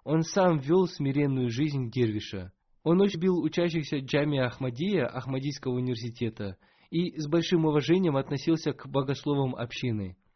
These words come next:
Да возвысит Всевышний Аллах его степени в раю. Пусть его дети последуют по его стопам. Имя второй покойной, по которой будет прочитана заупокойная молитва джаназа,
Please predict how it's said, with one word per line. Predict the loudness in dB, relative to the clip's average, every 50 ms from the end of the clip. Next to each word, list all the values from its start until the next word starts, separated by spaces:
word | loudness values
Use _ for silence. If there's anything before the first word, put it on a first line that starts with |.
| _ _ _ _ _ _ _ _ _ _ _ -2
Да | 2 4
возвысит | 6 6 4 4 2 2 0 0 0 -2 -4
Всевышний | -2 0 2 2 2 2 2 2 2
Аллах | 4 4 4 2 2 0 0
его | -2 0 0 0
степени | -2 -2 0 -2 -2 0 -2 -2 -2 -2
в | 0 0
раю. | 0 0 0 0 0 -2 -6 -8 _ _ _ _ _ _ _ _ 0
Пусть | 0 0 2 2
его | 2 2 2
дети | 2 2 2 2 2 2 0 0 -2 -2
последуют | -2 -2 -4 -4 0 0 0 2 2 2 0 0 -2 _
по | 0 2
его | 2 2 2 0
стопам. | -2 -2 -4 -6 -4 -4 -4 -4 -4 -6 -10 -16 _ _ _ _ _ _ _ _ _ _ _ _ _ _ _ _ _ _ _ _ _ _ _ _ _ _ _ _ _ _ _ _ _ _ _ _ _ _ -20 -20 -20 _ _ _ _ _ _ _ _ _ _ _ _ _ _ _ _ _ _ _ _ _ _ _ _ _ _ _ _ _ _ _ _ _ _ _ _ _ _ _ _ _ _ _ _ _ _ _ _ _ _ _ _ _
Имя | 2 4 6 6 6 4
второй | 4 2 0 2 4 4 4 4
покойной, | 4 2 0 0 2 2 4 4 4 4 4 2 2
по | 0 -2 -2
которой | 0 -2 -2 0 0 2 2 0
будет | 0 0 0 0 0 0 0
прочитана | -2 -2 -2 -2 -6 -6 -4 -2 -2 -2 -2 -2
заупокойная | 0 0 -2 -2 -2 -4 -6 -2 -2 0 0 0 0 0
молитва | 0 0 -2 -2 -4 -4 -6
джаназа, | -4 -2 -2 0 0 0 -2 0 0 0 0 0 -2 -6